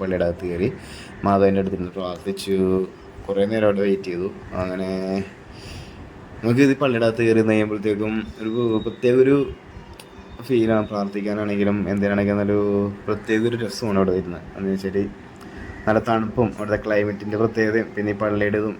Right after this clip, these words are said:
എല്ലാം കൂടിയൊക്കെ ആയത് കാരണം ഒരു, എന്താ പറയുക, നല്ലൊരു മൂഡാണ്. അങ്ങനെ മാതാവിൻ്റെ അടുത്ത് ഞങ്ങൾ പ്രാർത്ഥിച്ചു. അപ്പോൾ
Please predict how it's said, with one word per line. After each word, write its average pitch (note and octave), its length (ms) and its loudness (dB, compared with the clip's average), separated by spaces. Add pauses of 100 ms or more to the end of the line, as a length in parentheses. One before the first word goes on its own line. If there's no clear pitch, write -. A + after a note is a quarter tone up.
(100)
എല്ലാം G2+ 220 0
കൂടിയൊക്കെ G2+ 320 0
ആയത് G2+ 140 4
കാരണം G2+ 260 0
ഒരു, G#2 100 2 (300)
എന്താ G#2+ 180 -2
പറയുക, A2 320 0
നല്ലൊരു G#2 300 2
മൂഡാണ്. G2+ 260 -6 (720)
അങ്ങനെ G2 200 -4
മാതാവിൻ്റെ G#2 340 4
അടുത്ത് G2+ 180 0
ഞങ്ങൾ G2+ 220 2
പ്രാർത്ഥിച്ചു. G2+ 460 0 (140)
അപ്പോൾ G2 180 4